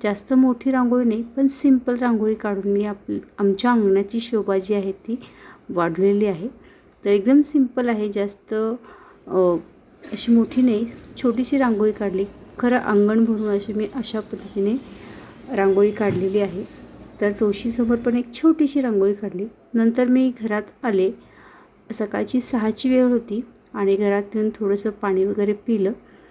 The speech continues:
त्याच्यानंतर मी आता माझ्या कामाला सुरुवात करते. तर आमच्याकडे गुढीपाडव्याला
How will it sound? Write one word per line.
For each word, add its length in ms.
त्याच्यानंतर 640
मी 160
आता 180
माझ्या 340
कामाला 600
सुरुवात 320
करते. 280
तर 300
आमच्याकडे 580
गुढीपाडव्याला 760